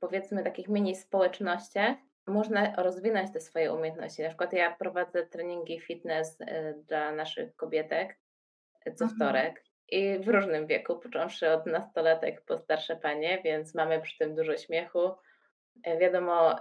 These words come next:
Speaker 1: nie jest tak, że można je dostosować do każdego, ale w, na przykład w trakcie, jak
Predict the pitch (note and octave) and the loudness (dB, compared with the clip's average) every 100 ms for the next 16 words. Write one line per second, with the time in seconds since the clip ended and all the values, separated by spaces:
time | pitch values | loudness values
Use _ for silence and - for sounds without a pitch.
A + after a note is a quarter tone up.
0 | - G3 F#3+ G3+ F#3 F#3 F3+ F3+ F#3 F#3 | -2 -2 2 4 2 2 0 2 0 0
1 | E3+ F3 F3 F3 E3+ F3 F3 E3 - F3 | 0 -2 -6 -8 -2 -2 0 -2 0 -2
2 | F3 - _ _ _ _ - E3+ E3 - | -4 -10 _ _ _ _ 2 2 2 2
3 | G3 A#3 D#4+ - - F3+ G3+ A3 G#3+ G#3 | 6 6 6 2 2 4 6 8 8 6
4 | G3+ F3+ - F#3 - _ F#3 F#3+ - F#3 | -4 -6 -2 -2 -4 _ 0 0 -2 -6
5 | E3+ | -6